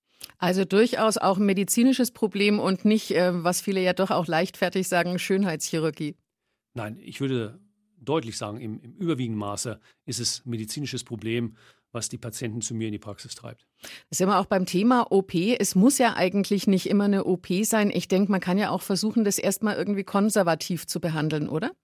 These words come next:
Speaker 2: Die konservative Schiene ist mit Sicherheit legitim und sollte zunächst immer durchgeführt werden. Und, äh, da helfen Einlagen, passendes Schuhwerk, alleine die, die Erklärung, warum im Endeffekt ein Fuß sich verformt,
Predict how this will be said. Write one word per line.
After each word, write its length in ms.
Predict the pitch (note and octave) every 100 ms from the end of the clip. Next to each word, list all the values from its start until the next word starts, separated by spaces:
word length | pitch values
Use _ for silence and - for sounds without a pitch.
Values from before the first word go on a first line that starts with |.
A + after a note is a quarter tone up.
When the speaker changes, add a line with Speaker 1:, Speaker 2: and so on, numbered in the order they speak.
| _ _ _
Speaker 2:
Die 160 | A2+
konservative 600 | - C#3 C#3+ D3+ D3 B2
Schiene 280 | A2+ D3 D3+
ist 320 | C#3+ C#3+ -
mit 160 | B2 A2
Sicherheit 480 | - C#3 C3 B2 A#2
legitim 460 | A#2 A2+ A2 E3
und 100 | E3+
sollte 240 | C3 C3+ B2
zunächst 460 | - B2 C#3 C3
immer 240 | F#3 C3+ A2+
durchgeführt 640 | G2+ A#2+ - G#2 A#2+ A2
werden. 320 | G#2+ A#2+ G2+ - - - _ _
Und, 360 | B2 A#2+ G#2+ A#2+
äh, 300 | A2+ A2 G#2+
da 680 | - - E3+ B2+ A#2+ A2+ -
helfen 360 | _ D#3 D#3+ D#3
Einlagen, 600 | C3 D3 C#3+ C3+ C3 C3
passendes 340 | C#3 B2+ C3+ -
Schuhwerk, 360 | D3+ C#3+ C3+
alleine 340 | A#2+ B2 C#3+ B2+
die, 320 | B2+ A#2+ - _ _ -
die 100 | B2
Erklärung, 640 | A#2+ - D#3+ E3 B2+ G2+
warum 540 | G#2+ A2+ G2 D3+ G3 E3+
im 160 | D3
Endeffekt 320 | C3 B2 B2+ A#2
ein 120 | A#2
Fuß 240 | C#3+ C#3+
sich 160 | C#3 -
verformt, 500 | A#2 - C3+ D3